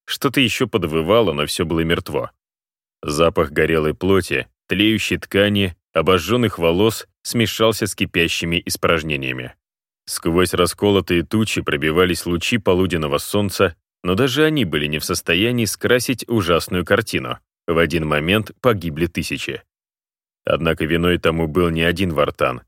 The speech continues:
что обрушил молот на мостовую в порыве безумного гнева, в результате чего на улице выплеснулась страшная сила. Его действия оказались мизерными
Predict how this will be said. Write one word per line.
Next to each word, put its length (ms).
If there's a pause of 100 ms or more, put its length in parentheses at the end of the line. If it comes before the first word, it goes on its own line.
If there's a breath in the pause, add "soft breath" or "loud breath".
что 240
обрушил 440
молот 440
на 100
мостовую 560
в 80
порыве 300
безумного 520
гнева, 440 (640)
в 100
результате 460
чего 340
на 140
улице 340
выплеснулась 560
страшная 500
сила. 380 (720)
Его 280
действия 440
оказались 640
мизерными 800